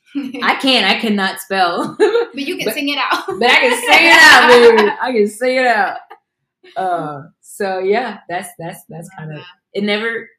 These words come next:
Speaker 2: it feels weird to try to do anything else. Anything else just feels like I'm pretending.
Speaker 1: Yeah.
Speaker 2: But this is, like, this is, like, how I feel like I, what I was born to do. Like, how it feels good to move around the earth
Speaker 1: Yeah.
Speaker 2: like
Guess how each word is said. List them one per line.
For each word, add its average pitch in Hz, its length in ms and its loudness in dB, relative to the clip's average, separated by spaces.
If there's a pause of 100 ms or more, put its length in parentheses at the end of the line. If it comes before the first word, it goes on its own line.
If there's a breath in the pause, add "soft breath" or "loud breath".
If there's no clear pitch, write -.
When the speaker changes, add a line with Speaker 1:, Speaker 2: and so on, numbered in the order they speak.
Speaker 2:
it 196 180 -8
feels 247 240 -8
weird 190 300 -10
to 170 80 -18
try 175 140 -10
to 156 60 -10
do 160 60 -10
anything 147 280 -10
else. - 200 -20
Anything 247 300 -6
else 190 180 -10
just 160 140 -18
feels 156 140 -12
like 156 100 -18
I'm 139 120 -16
pretending. - 400 -20 (260)
Speaker 1:
Yeah. 208 220 -20 (460)
Speaker 2:
But 147 200 -12
this 170 160 -14
is, 143 120 -18
like, - 220 -20 (100)
this 156 160 -16
is, 151 140 -20
like, 135 120 -20 (120)
how - 340 -20 (160)
I 151 60 -18
feel 139 180 -20
like 135 120 -20
I, 131 220 -20
what 147 160 -12
I 139 40 -12
was 131 180 -14
born 131 520 -14 (300)
to 151 100 -16
do. 127 180 -18 (240)
Like, - 80 -20
how 143 320 -10
it 139 220 -16
feels 160 200 -10
good 147 180 -16
to 143 100 -18
move 143 240 -12
around 139 420 -18
the - 80 -20
earth - 220 -20
Speaker 1:
Yeah. 202 80 -20
Speaker 2:
like - 100 -20